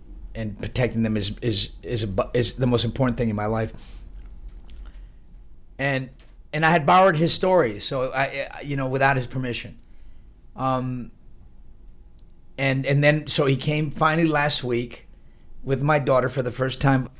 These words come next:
and they saw it and they loved it. And so <laughs> I was like, "Oh my God, I can't believe they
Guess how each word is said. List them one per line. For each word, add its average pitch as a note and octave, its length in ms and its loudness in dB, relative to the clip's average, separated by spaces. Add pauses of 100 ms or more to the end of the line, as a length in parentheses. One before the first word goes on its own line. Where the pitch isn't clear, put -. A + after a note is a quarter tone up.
(460)
and D3 140 -4
they D3+ 80 2
saw F#3+ 260 6
it F#3+ 60 8
and F3 100 2
they C#3+ 80 4
loved D#3+ 440 4
it. F3+ 260 2
And C#3+ 280 0
so D#3 280 2
<laughs> - 60 -6
I G#3+ 120 8
was G3+ 180 4
like, E3 180 2
"Oh F3 160 6
my E3 160 0
God, E3 200 2
I D#3 60 4
can't E3 260 2
believe D#3+ 380 4
they D3 260 -2